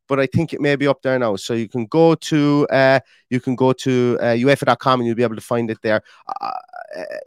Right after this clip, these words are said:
yeah, let me pop in the link here that I'm using. There we go. Popped in the link once again.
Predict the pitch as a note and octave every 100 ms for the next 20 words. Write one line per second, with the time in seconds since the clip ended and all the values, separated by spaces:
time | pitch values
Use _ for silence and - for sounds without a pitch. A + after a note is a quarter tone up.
0 | - G1+ G1+ G1+ G1+ G1+ G1+ G1+ G1+ G1+
1 | G2+ A2+ D2+ A#1 - - - - G#2+ A#2
2 | A#2 A2+ - C3 - B2 G#2+ G2+ G2 -
3 | F#2+ F2+ F#2 F#2 F2+ E2+ D#2+ _ _ _
4 | _ _ _ _ _ _ _ _ _ _
5 | _ _ _ _ _ _ _ A#2+ B2+ C#3
6 | G#3 A#3 - _ _ _ - A#2+ C#3 C3+
7 | C#3+ D3+ E3 F3+ A#3+ F4+